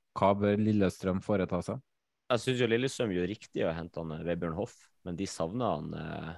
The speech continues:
Speaker 2: Matthew.
Speaker 1: Mm.
Speaker 2: Eh, fordi at, eh, det, det var et annet nivå. Han, Vebjørn Hoff kan, eh, være med og stabilisere den midtbanen godt, men de, de, de mangler den,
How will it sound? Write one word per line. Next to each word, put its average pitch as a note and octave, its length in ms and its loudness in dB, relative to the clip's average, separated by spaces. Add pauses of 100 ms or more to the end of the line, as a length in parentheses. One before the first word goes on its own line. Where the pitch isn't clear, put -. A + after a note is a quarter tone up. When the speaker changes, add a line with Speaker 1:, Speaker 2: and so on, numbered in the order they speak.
Speaker 2:
Matthew. - 380 -6 (460)
Speaker 1:
Mm. G2 320 -6 (420)
Speaker 2:
Eh, E2 320 -4 (180)
fordi F#2 200 2
at, F2 280 0
eh, E2+ 240 0
det, E2+ 260 0
det F#2+ 100 -2
var A2+ 120 4
et F#2+ 100 0
annet F#2+ 240 -2
nivå. E2+ 360 2
Han, E2+ 200 -2
Vebjørn F#2+ 260 0
Hoff A#2 240 -4
kan, E2 300 -4
eh, D#2+ 120 -4
være F2 200 0
med F#2+ 180 -2
og D#2+ 300 -6
stabilisere E2 420 -8
den D#2+ 120 -6
midtbanen D#2+ 400 -6
godt, - 320 -10
men D#2+ 100 -10
de, F2 260 -4 (120)
de, F2+ 260 -6
de F#2+ 120 -6
mangler F#2 680 0 (500)
den, D#2+ 500 -2